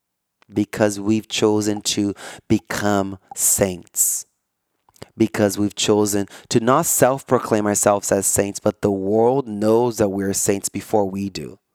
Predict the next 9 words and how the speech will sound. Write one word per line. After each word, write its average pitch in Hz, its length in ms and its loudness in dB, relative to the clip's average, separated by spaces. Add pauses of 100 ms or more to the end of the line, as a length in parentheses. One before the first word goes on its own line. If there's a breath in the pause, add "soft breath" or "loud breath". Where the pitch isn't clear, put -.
(760 loud breath)
People 135 340 2
around 117 640 2
us 98 600 -2 (1160)
are 101 280 2 (120)
experiencing 110 960 -2
miracles 107 560 0
in 113 120 -2
our 110 140 2
presence. - 800 -2